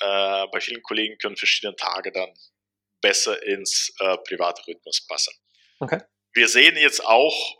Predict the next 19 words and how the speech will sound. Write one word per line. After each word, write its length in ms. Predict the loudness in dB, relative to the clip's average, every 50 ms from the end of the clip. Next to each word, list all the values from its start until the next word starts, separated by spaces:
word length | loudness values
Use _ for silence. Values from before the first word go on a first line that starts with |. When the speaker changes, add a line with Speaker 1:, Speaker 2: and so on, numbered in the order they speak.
| -20 -14 -8
Speaker 1:
mehr 200 | -2 0 0 0
und 120 | 0 0 0
mehr 400 | 2 4 4 4 4 2 0 -2
Unternehmen, 480 | -8 -8 -6 -6 -4 -2 -2 -2 0 0
also 220 | 0 -2 -2 -2
da 220 | 0 2 2 2 4
ist 440 | 2 2 2 0 0 -2 -4 -6 _
Beispiel, 380 | -4 0 0 0 -2 -2 -4 -4
letztes 320 | -4 -4 -2 -4 -4 -4
Beispiel 340 | -4 -4 -4 -4 -6 -8 -10
von 180 | -12 -10 -10 -10 -8
Airbnb, 420 | -8 -8 -6 -6 -10 -12 -12 _ -8 -6 -4 -2 -2 -2
ist 140 | -2 -4 -4
auch, 160 | -4 -6 -6 -8 -10 -8 -8 -4
äh, 60 | -4
spannend, 460 | -2 -4 -2 -2 -2 -2 -2 -4 -4 -8 -14 -12 -10 -10 -10 -12 -12 -16 _ _ _ _ _
die, 360 | -8 -6 -4 -4 -4 -6 -6 -6
die 60 | -6
sagen, 460 | -4 -2 0 2 2 2 0 -2 -6